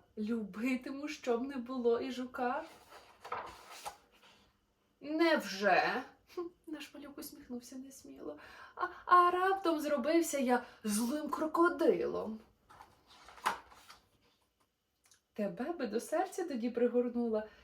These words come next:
і поруч з тобою тихенько б заснула. А, а можна люб-, на друзки любов поламати,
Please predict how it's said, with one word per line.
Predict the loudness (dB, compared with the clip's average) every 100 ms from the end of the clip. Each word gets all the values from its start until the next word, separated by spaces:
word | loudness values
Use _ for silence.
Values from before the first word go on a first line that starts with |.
| _ -6
і | -6
поруч | -6 -10 -6 -6 -6 -10
з | -12
тобою | -10 -10 -10 -8 -6 -6
тихенько | -8 -10 -8 -6 -4 -4 -8
б |
заснула. | -8 -8 -8 -10 -10 -8 -6 -2 0 -2 -4 -8 -12 -12 -14 -20 -20 -20 -20 _ _ -16 -8 -8 -8 -18 -20 -20 _ -20 -20 -20 -2
А, | 0 0 -4 _
а | 6 6
можна | 6 2 -2 -2 -2 -4 -8
люб-, | -4 -4 -4 -4
на | -4
друзки | -2 -4 -6 -6 -4
любов | 0 0 0 -2
поламати, | 0 2 2 2 2 0 -2